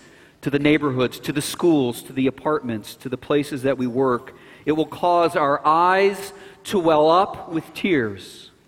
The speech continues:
Why? Because behind every door is a story. And if you take the time to get to know the story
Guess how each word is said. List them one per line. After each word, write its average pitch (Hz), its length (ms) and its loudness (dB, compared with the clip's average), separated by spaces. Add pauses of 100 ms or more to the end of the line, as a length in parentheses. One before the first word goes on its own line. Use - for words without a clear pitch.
Why? 151 480 0 (880)
Because 135 380 -2
behind 151 600 -2 (800)
every 156 320 -4
door 113 600 -4 (320)
is 143 160 -6
a 139 40 -8
story. 120 640 -2 (840)
And 127 80 -2
if 131 80 -2
you 135 80 -2
take 175 260 0
the 147 60 -10
time 160 340 -2
to 143 60 -10
get 156 200 -6
to 160 60 -6
know 160 380 -2 (120)
the 143 100 -4
story 160 680 2